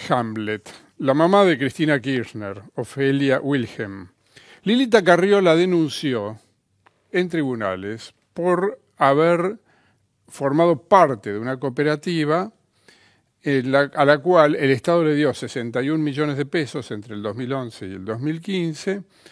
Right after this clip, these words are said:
por el trabajo de, supuestamente, de repartir cartas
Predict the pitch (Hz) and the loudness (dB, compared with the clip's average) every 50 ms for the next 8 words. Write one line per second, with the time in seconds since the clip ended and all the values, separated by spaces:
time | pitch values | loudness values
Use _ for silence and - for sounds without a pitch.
0 | - _ _ _ _ _ _ _ - 160 170 175 185 185 190 202 190 156 151 131 | -20 _ _ _ _ _ _ _ -2 2 2 4 4 4 2 4 4 2 0 0
1 | 175 160 170 180 190 180 165 - - - 180 175 185 214 269 - - _ 147 117 | 2 4 4 6 6 4 4 2 -4 -6 -4 -2 -2 -4 -6 -10 -18 _ -16 -6
2 | 117 139 135 139 143 151 160 180 - - - - 139 113 120 151 143 - - 170 | -2 0 2 2 2 2 0 0 -4 -8 -14 -12 -10 -8 -6 -8 -6 -4 -4 -4
3 | 185 175 160 160 160 - 180 175 151 143 127 139 143 143 123 - 151 147 147 - | -2 -2 -2 -4 -4 -4 -4 -2 0 0 0 0 0 -2 0 0 -2 -2 0 -2
4 | 185 170 170 139 - 202 190 190 190 165 - - 196 185 165 - - - - | -2 -2 -2 -4 2 4 4 4 4 2 -4 -2 -4 -4 -4 -4 -10 -14 -16